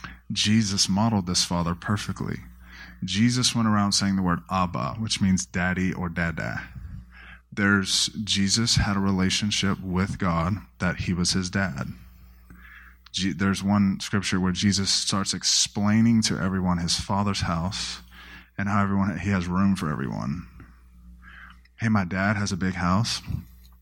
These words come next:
and he's got room for everyone. He's awesome. You can come over. We can, like, hang out. He's got food for everyone. He's like the neighborhood awesome house. My dad has all that for you." He had this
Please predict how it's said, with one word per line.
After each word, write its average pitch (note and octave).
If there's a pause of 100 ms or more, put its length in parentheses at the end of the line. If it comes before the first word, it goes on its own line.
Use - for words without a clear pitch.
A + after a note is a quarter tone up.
(140)
and G2+
he's G2
got F2+
room G2
for E2
everyone. F2
He's F#2
awesome. G2
You F2
can F#2
come G2
over. G2
We F2+
can, E2
like, - (440)
hang F#2
out. F#2+
He's E2+
got E2
food G2
for -
everyone. F#2
He's F#2
like F2+
the F2+
neighborhood F2+
awesome F2+
house. E2+ (640)
My G2
dad F2+
has F2
all E2
that D2+
for -
you." B1+ (520)
He G2+
had G2+
this F#2